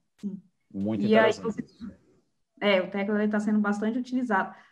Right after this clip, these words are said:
Speaker 1: Torres, torres de transmissão também, o Tecla é muito inteligente pra questão das construções de, de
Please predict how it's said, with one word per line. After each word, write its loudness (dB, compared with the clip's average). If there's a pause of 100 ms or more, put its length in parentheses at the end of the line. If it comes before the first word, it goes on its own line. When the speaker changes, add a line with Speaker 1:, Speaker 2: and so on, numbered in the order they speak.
(560)
Speaker 1:
Torres, 8
torres 6
de 4
transmissão 4
também, 4
o 0
Tecla 4
é 6
muito 4
inteligente 0
pra 0
questão -4
das 2
construções -2
de, -6
de -18